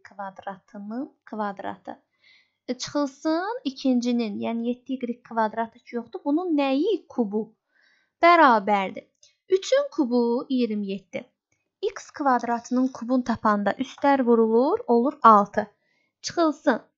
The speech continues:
Üçün kvadratı doqquz, düzdür? E, belə deyək də. E, bu doqquzu üçə vuranda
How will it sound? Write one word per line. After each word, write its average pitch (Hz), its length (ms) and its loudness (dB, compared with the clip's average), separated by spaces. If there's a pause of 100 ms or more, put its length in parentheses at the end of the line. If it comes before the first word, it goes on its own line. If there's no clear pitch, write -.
(640)
Üçün 494 340 2
kvadratı 269 600 4 (100)
doqquz, - 480 0
düzdür? 220 600 0 (520)
E, 233 60 -2 (120)
belə 277 280 6
deyək 208 320 -2
də. 214 140 4 (1800)
E, 254 120 8
bu 415 220 4 (100)
doqquzu 247 600 4 (160)
üçə 285 300 2
vuranda 220 440 6